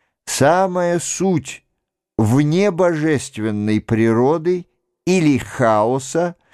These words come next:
заключается в стремлении к раздроблению и разложению тела Вселенной, и душа мира, носительница хаотической силы,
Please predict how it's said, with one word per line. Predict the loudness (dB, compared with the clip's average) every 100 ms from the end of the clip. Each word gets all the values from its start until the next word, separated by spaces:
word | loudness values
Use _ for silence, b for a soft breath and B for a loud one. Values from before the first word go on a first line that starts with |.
| B B
заключается | 0 0 0 -2 0 0 0 -2 -4
в | -4
стремлении | -6 -4 -2 -2 0 0 0 -2 -4 -4
к | -2
раздроблению | -2 0 -2 -2 0 0 0 0 2 2 0 -2 0 -2
и | -2 0 2
разложению | 2 0 -2 -2 -2 0 0 0 0 -2 -2 -2
тела | -4 -4 0 2 2 -2
Вселенной, | -6 -4 0 2 2 0 -6 -8 -10 B B -12 2
и | 2
душа | 4 0 0 -2 0 0
мира, | -2 -4 0 0 0 -6 B B
носительница | -2 0 0 -4 -4 0 0 0 -2 -4 -4 0
хаотической | 2 2 0 -4 -2 -4 -4 -2 -2
силы, | -2 -2 0 0 0